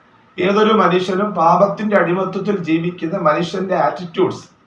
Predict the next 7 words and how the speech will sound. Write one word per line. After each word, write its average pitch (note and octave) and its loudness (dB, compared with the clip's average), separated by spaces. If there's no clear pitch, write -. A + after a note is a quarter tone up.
അല്ലെങ്കിൽ F#3 0
അവന്റെ E3+ 0
സ്വഭാവങ്ങളും F3+ 0
രീതികളും F#3 -2
കണ്ടിട്ട് - -4
ഇതുപോലെയാണ് A#3+ 2
ദൈവമെങ്കിൽ C#3+ -2